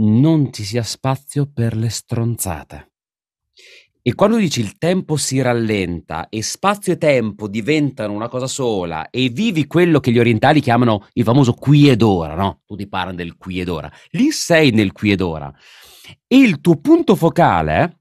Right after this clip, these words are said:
eh, è quello che descrivono in tanti che hanno vissuto questa preziosa, eh, e rarissima sensazione, è proprio quanto sia fisico il tuo punto focale.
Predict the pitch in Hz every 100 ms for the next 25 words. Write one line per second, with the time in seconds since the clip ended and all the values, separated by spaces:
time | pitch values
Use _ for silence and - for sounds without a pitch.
0 | _ 98 104 104 143 147 98 - 98 95
1 | - 123 92 165 165 135 - 107 98 92
2 | 98 180 107 98 98 - 98 - 151 123
3 | 92 82 82 _ _ - 101 - 95 95
4 | 95 127 - - 90 87 85 - 98 113
5 | - 98 80 76 95 131 _ _ _ _
6 | _ _ 135 143 202 202 202 202 - _
7 | - 180 175 185 139 - 180 - - 156
8 | 160 147 95 87 - - 92 80 _ _
9 | _ _ _ _ _ 107 95 117 - 101
10 | 101 98 85 90 85 76 76 76